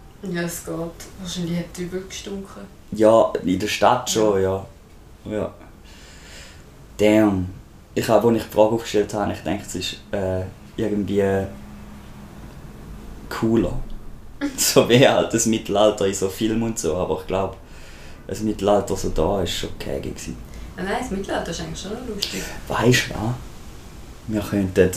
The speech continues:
Speaker 2: äh, mega asozial, aber wir könnten Glücksspiel. Wir könnten das Casino eröffnen.
Speaker 1: Ja.
Speaker 2: Weißt du wie? Dann nachher können wir noch so, dann geben wir immer einen Teil dem Könighaus ab, sie wären aber mega reich,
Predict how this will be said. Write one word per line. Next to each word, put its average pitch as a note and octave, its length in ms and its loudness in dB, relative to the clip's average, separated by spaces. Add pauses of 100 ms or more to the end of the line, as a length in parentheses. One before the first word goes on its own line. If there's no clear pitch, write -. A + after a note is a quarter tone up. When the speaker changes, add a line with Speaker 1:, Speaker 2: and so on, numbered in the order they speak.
(560)
Speaker 2:
äh, F2+ 360 4 (800)
mega G#2+ 360 6
asozial, B2+ 460 -2 (120)
aber G#2 160 0
wir F2+ 80 0
könnten F#2 300 -4
Glücksspiel. A2 560 -2 (1400)
Wir G#2 100 -2
könnten A#2 200 2
das G2+ 140 2
Casino C#3+ 380 2
eröffnen. C#3+ 500 0 (1120)
Speaker 1:
Ja. G3 80 -8 (720)
Speaker 2:
Weißt - 240 2
du - 20 2
wie? G2 140 4 (520)
Dann A#2 100 0
nachher A2+ 180 0
können A#2 160 4
wir A2+ 60 4
noch A2 120 4
so, G#2+ 300 2 (320)
dann A2+ 140 2
geben A2 220 8
wir A2 80 4
immer B2 160 8
einen G#2+ 160 2
Teil A2 560 6
dem G#2 140 0
Könighaus C3+ 560 2
ab, - 380 -4 (500)
sie - 260 -2
wären G#2+ 240 4
aber G2 140 2
mega G#2 220 2
reich, B2 380 4